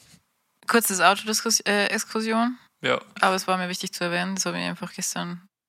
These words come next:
Speaker 1: das war so, keine Ahnung, prägendes Erlebnis bei meiner Autofahrt.
Speaker 2: Verstehe ich. Ich weiß gar nicht, ob ich jetzt noch irgendwas hatte.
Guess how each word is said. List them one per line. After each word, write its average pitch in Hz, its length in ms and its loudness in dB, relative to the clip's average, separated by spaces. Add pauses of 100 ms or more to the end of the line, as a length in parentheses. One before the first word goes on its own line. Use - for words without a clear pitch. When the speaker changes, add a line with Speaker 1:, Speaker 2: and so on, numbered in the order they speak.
(160)
Speaker 1:
das - 240 -4
war 185 80 2
so, 180 160 -2 (380)
keine 185 180 0
Ahnung, 175 140 -8 (580)
prägendes 226 360 4
Erlebnis 190 340 0
bei 180 100 -4
meiner 170 240 0
Autofahrt. - 480 -8 (840)
Speaker 2:
Verstehe 123 400 -6
ich. - 180 -10 (1200)
Ich - 80 -14
weiß 123 140 -4
gar 131 140 0
nicht, 123 120 0
ob 123 140 -4
ich 139 140 -4
jetzt 143 180 -4
noch 143 100 -4
irgendwas 143 380 -2
hatte. 151 240 -2